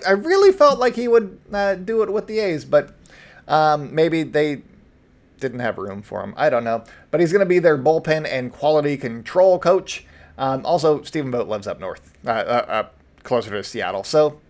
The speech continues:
makes sense. He gets to s-, stay closer to home, be with his family, and also continue his dream. So,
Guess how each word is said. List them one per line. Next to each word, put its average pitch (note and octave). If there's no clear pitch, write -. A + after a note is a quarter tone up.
makes C#3+
sense. -
He F3+
gets G#3
to F3
s-, D3
stay -
closer E3+
to C#3
home, C3
be D#3+
with D#3
his A#2+
family, D#3+
and G3+
also F3
continue G#3+
his F#3+
dream. C3
So, C3